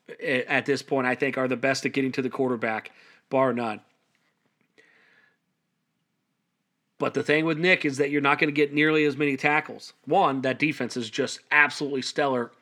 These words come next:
all across the board. So that's just kind of how it is. And two, you just pl-, he plays his role, and his role is to get to the quarterback, so he's gonna focus on that. His run defense isn't as strong as Max's is,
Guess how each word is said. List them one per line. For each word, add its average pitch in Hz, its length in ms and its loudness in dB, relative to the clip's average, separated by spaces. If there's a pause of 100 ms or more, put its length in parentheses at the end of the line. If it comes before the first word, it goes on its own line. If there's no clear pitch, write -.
(140)
all 143 460 4
across 131 380 -2
the 120 60 -6
board. 127 380 -2 (360)
So 147 440 2 (720)
that's 151 340 4
just 151 200 -2
kind 143 200 2
of 135 60 0
how 139 160 6
it 139 60 2
is. 160 240 0
And 165 100 -10
two, 247 240 0 (680)
you 170 160 -2
just 185 380 0
pl-, - 200 -6
he 180 140 -2
plays 185 360 2
his 185 160 0
role, 170 320 0
and 127 100 -4
his 131 260 -2
role 147 280 0
is 139 80 -4
to 139 80 -8
get 139 160 -4
to 139 80 -12
the 131 80 -6
quarterback, 147 540 -4
so 127 120 -8
he's 151 180 -4
gonna 156 160 -6
focus 147 400 -4
on 123 140 -8
that. 131 260 -10 (300)
His 135 240 -6
run 131 320 -2
defense 160 380 -4
isn't 143 320 -6
as 147 100 -4
strong 151 480 -4
as 160 160 -6
Max's 185 480 -2
is, 226 160 -12